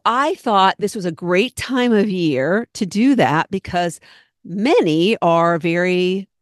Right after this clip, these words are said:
receptive to creating new habits, changing things that they might have gotten stuck in certain ruts. And especially after the holidays,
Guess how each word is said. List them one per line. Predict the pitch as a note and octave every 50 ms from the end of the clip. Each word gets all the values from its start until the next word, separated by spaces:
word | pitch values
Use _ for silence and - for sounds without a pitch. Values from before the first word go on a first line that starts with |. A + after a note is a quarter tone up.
| _ _ _
receptive | G#3 A#3 - - D4+ C#4+ C4+ - - G2+ A#2+ - - C3 E3+ - - _ _ _ _ _ -
to | - - G#3+ G3 F3+ F3 F3 F3 F3 F3+ F3 F3 F3 - - _ _ _ _ _ _ _ _ _
creating | - - - A3 G#3+ A3+ A#3 A#3+ A#3
new | A3+ A3+
habits, | A3 A3+ F3 D#3+ D#3+ D#3+ D3+ D#3+ D#3+ D#3+ E3 D#3 - - - - - - _ _ _ _ _ _ _ _
changing | - - - - - - C4+ A3 G#3+ G#3 G3+
things | - - F3 F3 F3 F3 E3
that | - E3 E3 D#3+ - - _ _ _ _ _ _ _ -
they | E3+ F3+ G3 G3+
might | G#3 F#3+ F#3+ F#3 F3+ F3+ F#3 F3+ -
have | E3 F3 E3 E3 _
gotten | - E3 C#3+ - F3 E3+ E3+ -
stuck | - - - - E3 D#3+ D#3 - - - -
in | F3+ E3+ E3+ E3 E3 E3 E3 - - _
certain | - - F3 E3+ - - F#3 F3 D3+
ruts. | D#3+ D#3 D#3 E3 E3 - _ - - - - - _ _ _ _ _ _ _ _ _ _
And | D3+ D#3+ F3 F3 F3 F3 F3 F3+ - -
especially | - - - G#3 G3 A3 - - A#3+ G#3+ G3
after | F#3 F3+ - G3 F3+
the | E3+
holidays, | - - E3+ E3+ F3 F3 E3+ E3+ E3+ E3+ F3 E3+ F3 E3 - -